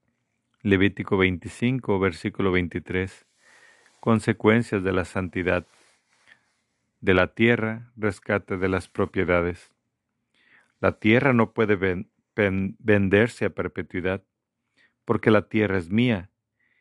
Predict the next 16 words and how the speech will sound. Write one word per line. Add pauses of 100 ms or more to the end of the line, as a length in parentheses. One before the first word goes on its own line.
(180)
y
ustedes
son
forasteros
y
huéspedes
en
mi
tierra. (1120)
En
todo
terreno
de
su
propiedad
concederán